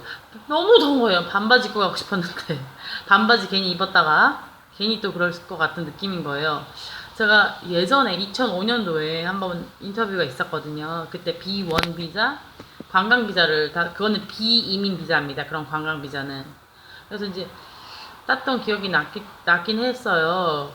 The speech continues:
근데 왠지 방에서 보는 거 아닐까, 방으로 영사관님이 부르지 않을까 하는 생각에, 하여튼 내 모습을 다 꼼꼼히 보실 거야 하는 생각에 막 옷을 뒤져서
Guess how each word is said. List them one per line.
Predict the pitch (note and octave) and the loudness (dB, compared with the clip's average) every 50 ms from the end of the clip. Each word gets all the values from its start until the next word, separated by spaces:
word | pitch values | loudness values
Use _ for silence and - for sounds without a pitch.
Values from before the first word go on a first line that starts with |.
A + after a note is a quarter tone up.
| - - | -14 -14
근데 | G#3+ G3 F#3+ F#3 F3 F3 - - - - - | -10 -4 -2 -2 -2 -4 -6 -14 -18 -14 -12
왠지 | F#3 F#3 E3+ - | -10 -10 -10 -10
방에서 | - - - F#3 G#3 B3 B3+ B3 B3+ | -10 -4 -2 0 2 4 4 2 2
보는 | A3+ A3+ A3+ G#3+ G#3+ G3 | 0 0 0 -2 -2 2
거 | F3 | 2
아닐까, | D#3 D3+ D3+ D#3 D3+ - - D#3+ D3+ D3+ | 2 2 2 -4 -6 -6 -4 -4 -2 -2
방으로 | D#3 E3 E3+ F#3 G3 F#3+ | 0 -2 -2 -2 -2 -2
영사관님이 | F3 D#3 E3 E3 G#3 G#3 G#3 G3+ G3 F#3+ F#3 F3 | -2 -2 -2 -2 -2 -2 -2 -2 -4 -6 -8 -8
부르지 | F3+ F3 F3+ F#3+ F3+ F3+ | -8 -8 -8 -6 -2 -2
않을까 | D#3+ D#3+ F3 F3 G3 G3+ | -2 -2 -2 -4 -6 -6
하는 | G#3+ | -4
생각에, | A3+ B3+ B3+ B3 A#3 G#3+ A#3 C4 C4 A#3 | -4 -2 0 0 0 0 0 -2 -4 -4
하여튼 | A#3+ A#3+ A#3+ - A#3+ A3+ - - - - - - - | -4 -6 -6 -6 -6 -6 -6 -8 -10 -12 -12 -6 -2
내 | A3 A3 | 0 0
모습을 | G#3 G#3+ G#3 - A#3 B3+ A#3+ | 0 -2 -4 -2 2 2 2
다 | - G#3+ - | 2 2 0
꼼꼼히 | C4 C4+ C#4 - E4 D#4 E4+ E4 | 0 0 0 0 -2 -2 -2 2
보실 | - B3+ A#3 - C#4 C4 - - | 2 2 2 2 -2 -6 -4 -2
거야 | B3+ A#3+ A3+ A3+ | 0 0 2 2
하는 | A3+ A3+ A3+ A3+ B3 B3 B3 B3 | 0 0 -2 -2 -2 -4 -4 -4
생각에 | A#3 B3 A#3+ A#3+ A#3 A3+ G#3+ G#3 | -4 -4 -4 -4 -4 -4 -4 -6
막 | G3 G3 G3 G3 G3 G3+ F3+ - G3+ | -2 2 4 4 4 4 0 -4 -8
옷을 | F#3 E3+ - G3+ - | -10 -8 -8 -8 -8
뒤져서 | - F3+ F3+ G3 F#3 F#3 F3+ E3+ F3 F3 | -8 -4 -4 -4 -2 -2 -2 -2 -2 -4